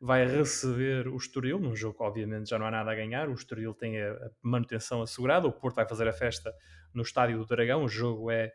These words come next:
no sábado às dezoito horas, ah, e depois no fim de semana seguinte o Porto vem, ah, vem porque eu estou cá em baixo, <laughs> mas vai ao Jamor,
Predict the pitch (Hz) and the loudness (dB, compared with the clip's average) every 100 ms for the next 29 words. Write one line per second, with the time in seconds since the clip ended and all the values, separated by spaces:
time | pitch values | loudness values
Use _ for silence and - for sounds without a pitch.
0 | _ _ _ - 123 127 - - - 127 | _ _ _ -4 -4 -4 -10 -8 2 4
1 | 123 131 135 165 147 110 104 - 127 120 | 6 4 0 -2 -2 -2 -4 -4 -2 -2
2 | 120 117 123 160 - _ _ _ 117 131 | 0 0 0 -6 -10 _ _ _ -8 -2
3 | 160 135 143 143 131 143 131 131 127 123 | -2 2 2 2 0 -2 -2 -2 0 -2
4 | - 123 117 113 123 123 127 117 107 117 | -2 -4 -4 -6 -4 -4 -4 -10 -4 -2
5 | 117 117 120 127 107 104 104 110 123 113 | -2 -2 -6 -8 -10 -10 -12 -16 -4 2
6 | 123 120 - - 120 - 120 - 127 117 | 2 2 -6 -16 -12 -10 -10 -8 -4 -2
7 | 117 117 117 - - - 143 139 135 143 | 2 2 0 -10 -16 -6 -2 0 2 8
8 | 160 139 139 135 131 131 131 131 | 10 10 8 6 6 2 0 -2